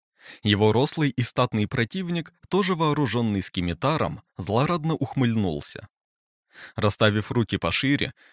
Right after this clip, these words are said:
присев на полусогнутых ногах, он ловил струсившего ромея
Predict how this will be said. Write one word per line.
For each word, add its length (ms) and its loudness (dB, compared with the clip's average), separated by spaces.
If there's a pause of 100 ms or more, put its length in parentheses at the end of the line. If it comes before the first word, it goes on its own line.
присев 420 0
на 100 -4
полусогнутых 840 0
ногах, 520 -2
он 200 2
ловил 460 0 (180)
струсившего 720 -4
ромея 540 -2